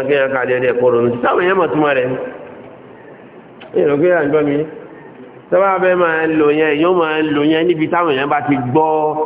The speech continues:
Al-Qur'ani. Kọ́lá ẹni tí ẹ rò kó gbọ́ Al-Qur'ani yé mi ọ̀dọ́ yìí. Kà á kọ́ pọ̀ kó fi wá àánú Ọlọ́run.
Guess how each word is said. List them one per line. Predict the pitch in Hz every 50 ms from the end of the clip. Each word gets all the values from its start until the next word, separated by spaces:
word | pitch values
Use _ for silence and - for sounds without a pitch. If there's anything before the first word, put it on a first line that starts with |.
| 156 - -
Al-Qur'ani. | - 113 117 117 117 117 110 110 123 135 131 107 87 - - - - - - - - - - - -
Kọ́lá | - - 175 196 202 190
ẹni | 165 156 156 156 151
tí | 160 180
ẹ | 170 160 156 151
rò | 139 127
kó | 127 156 160
gbọ́ | 156 160
Al-Qur'ani | 165 160 135 123 131 127 139 139 135
yé | 120 120
mi | 117 117
ọ̀dọ́ | 113 107 98 104 110 110
yìí. | 117 120 123 - - - - - - - - - - - - - - - - - - - - - - - - - - - - - - - - -
Kà | - 107
á | 110 120 131 139 143 143
kọ́ | 147 143 143 143 139 143
pọ̀ | 143 135 127 110 92 80 -
kó | - 123 123 120
fi | 110 117
wá | 113 120 123
àánú | 120 113 110 110
Ọlọ́run. | 107 104 104 107 107 104